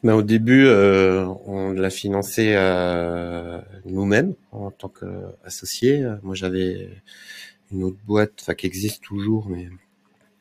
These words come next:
mais où j'ai plus de rôle opérationnel, qui a aidé en tout cas à incuber, si tu veux, à ce, ce bébé, euh,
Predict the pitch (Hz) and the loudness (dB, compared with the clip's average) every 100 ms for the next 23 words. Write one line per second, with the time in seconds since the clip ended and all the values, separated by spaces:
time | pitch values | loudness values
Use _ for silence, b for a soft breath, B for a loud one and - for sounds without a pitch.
0 | _ _ _ _ - 95 90 90 - 92 | _ _ _ _ -14 -10 -10 -10 -10 -8
1 | 92 95 92 90 90 85 - 95 104 92 | -4 -2 -2 -4 -4 -4 -2 0 0 -4
2 | B B B B B - 95 87 85 87 | B B B B B -10 -4 -2 0 -2
3 | 95 90 110 107 - - 101 95 90 - | -2 2 4 2 0 -2 0 2 0 -6
4 | - 113 123 123 - - 98 101 101 90 | -6 2 4 2 -2 -6 -4 -4 -4 -6
5 | 90 90 92 - - 92 92 - 95 98 | -8 -8 -12 -14 -12 -12 -12 -12 -6 -4
6 | 92 95 98 95 92 92 92 | -2 -2 -4 -8 -10 -12 -12